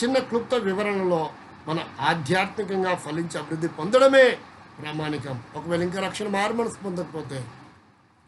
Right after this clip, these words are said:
మీ అవలక్షణాలు, చెడు లక్షణాల్లో మీరు నష్టపోతున్నట్టయితే, అభివృద్ధి పొందలేకపోతున్నట్టయితే,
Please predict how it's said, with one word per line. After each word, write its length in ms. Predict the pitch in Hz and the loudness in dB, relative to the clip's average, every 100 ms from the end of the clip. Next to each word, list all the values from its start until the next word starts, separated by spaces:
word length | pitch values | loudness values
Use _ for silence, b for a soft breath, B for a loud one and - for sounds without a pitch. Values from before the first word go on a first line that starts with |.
| _ | _
మీ 80 | 143 160 | -2 2
అవలక్షణాలు, 540 | 185 202 - 214 208 185 | 2 2 0 0 0 2
చెడు 160 | 214 233 | 0 0
లక్షణాల్లో 460 | 226 233 233 233 233 | 0 0 2 2 2
మీరు 160 | 226 226 220 - - 143 | 4 4 2 -4 -8 0
నష్టపోతున్నట్టయితే, 1080 | 196 208 277 277 269 269 262 220 233 180 202 151 - - - - - _ _ _ _ _ _ _ _ _ _ _ _ _ _ - | 2 4 2 4 2 2 0 0 -2 0 -4 -6 -10 -20 -20 -20 -20 _ _ _ _ _ _ _ _ _ _ _ _ _ _ 0
అభివృద్ధి 380 | 180 254 277 294 214 | 4 4 4 2 2
పొందలేకపోతున్నట్టయితే, 1040 | 226 269 277 269 269 262 254 247 233 226 | 4 6 4 4 4 4 2 2 0 0